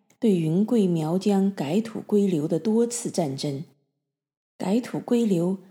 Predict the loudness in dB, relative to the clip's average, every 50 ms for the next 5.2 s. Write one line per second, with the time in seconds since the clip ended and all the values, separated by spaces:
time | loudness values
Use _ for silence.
0 | _ _ _ -2 -2 0 0 -2 -4 -4 -4 -6 -6 -6 -6 -4 -2 -2 -2 -4
1 | -4 -2 -2 -2 -2 -4 -8 -14 -12 -10 -10 -6 -4 -2 -2 -2 -4 _ _ _
2 | _ _ 0 2 2 2 0 -4 -6 -4 -2 -2 -2 -2 0 0 2 2 2 0
3 | -2 -4 -8 -6 -4 -2 0 0 0 0 0 0 0 -2 0 2 2 4 4 2
4 | 0 -2 -8 -16 _ _ -6 -6 -6 -8 -8 -8 -6 -4 -2 -4 -4 -4 -4 -4
5 | -4 -4 -6 -10